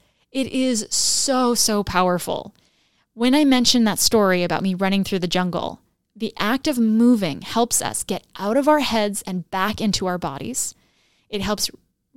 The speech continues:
re-grant us the sense of, you know, that regulation, all of that cortisol, that adrenaline, that muck that we're just stewing in. We use it and it legitimately clears the system out. So when you're starting to feel really disgruntled,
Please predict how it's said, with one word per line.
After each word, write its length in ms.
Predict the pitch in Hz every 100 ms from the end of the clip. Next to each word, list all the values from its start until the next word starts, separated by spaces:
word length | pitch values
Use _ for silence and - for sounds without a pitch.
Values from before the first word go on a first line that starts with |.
| 196 190
re-grant 920 | 208 254 294 294 214 202 202 220 226 -
us 300 | 175 170 -
the 100 | -
sense 380 | 185 - 185 175
of, 240 | 185 170 -
you 80 | 202
know, 60 | 190
that 120 | -
regulation, 880 | 185 196 185 202 180 196 269 285 294 _ _ _ _ -
all 280 | 254 311
of 80 | 269
that 200 | 208 -
cortisol, 600 | - 285 269 240 208 180
that 140 | 170 165
adrenaline, 760 | 175 - 240 247 226 185 175
that 180 | 170 -
muck 680 | 190 196 208 240 226 - -
that 160 | 208
we're 100 | 190
just 240 | 180 185 -
stewing 760 | - - - - 220 226 190
in. 280 | 170 - 208 - _ _
We 140 | - 226
use 520 | 202 202 262 339 262
it 140 | 185 -
and 100 | 196
it 120 | 196 _ -
legitimately 760 | 214 214 247 320 302 - 208
clears 580 | - - 254 277 302 269
the 120 | 254
system 440 | - 208 - 185 -
out. 300 | 196 143 - _ _ _ _
So 140 | - 233
when 180 | 233 240
you're 160 | 349
starting 340 | 359 349 330 262
to 80 |
feel 260 | 220 202 185
really 260 | 175 180 180
disgruntled, 760 | 175 - 214 220 220 202 190